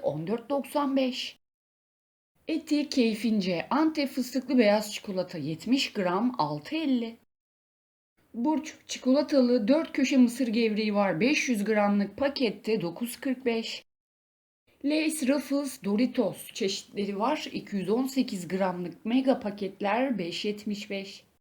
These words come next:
Torku tam çikolatam yulaflı çikolatalı bisküvi, üç çarpı seksen üç gram, dört doksan beş. Torku'dan turtacık da var, portakal jöleli tarçınlı bisküvi, üç çarpı yüz iki gram, üç elli.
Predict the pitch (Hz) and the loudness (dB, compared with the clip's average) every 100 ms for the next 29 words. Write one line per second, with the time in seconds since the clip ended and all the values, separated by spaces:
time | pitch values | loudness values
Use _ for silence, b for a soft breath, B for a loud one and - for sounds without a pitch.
0 | _ _ _ _ _ _ _ _ _ - | _ _ _ _ _ _ _ _ _ -6
1 | 311 320 - 285 269 262 254 254 - 226 | -4 -4 -4 -6 -2 2 4 4 0 -2
2 | 214 214 190 170 170 185 208 208 311 - | -2 0 -2 -2 0 2 2 0 -4 -4
3 | - 233 226 214 196 - - 175 156 202 | -2 -2 0 -2 -2 -6 -8 -6 -6 -2
4 | 330 - 269 226 214 - 202 202 190 180 | -4 -2 -2 -2 -4 -6 -6 -4 -6 -6
5 | - - 185 220 262 175 160 202 208 - | -10 -4 0 2 2 0 -2 -4 -4 -2
6 | 240 240 233 226 - - _ _ _ _ | 0 0 0 -4 -8 -10 _ _ _ _
7 | _ _ 311 320 277 254 254 247 233 - | _ _ -6 -4 2 6 6 6 0 -2
8 | 202 185 202 - 185 190 294 - 220 180 | -2 -2 -2 2 4 6 4 0 -4 -2
9 | 196 233 269 247 233 208 196 208 180 - | -2 2 4 4 2 0 -2 -2 -2 -4
10 | 180 170 165 165 - 165 151 - 294 - | -4 -4 -4 -8 -6 -6 -4 -4 -6 0
11 | 254 208 208 202 175 170 165 175 190 247 | 2 2 0 -4 -4 -8 -6 0 0 0
12 | 254 156 - 240 247 226 | -4 -8 -2 0 0 -2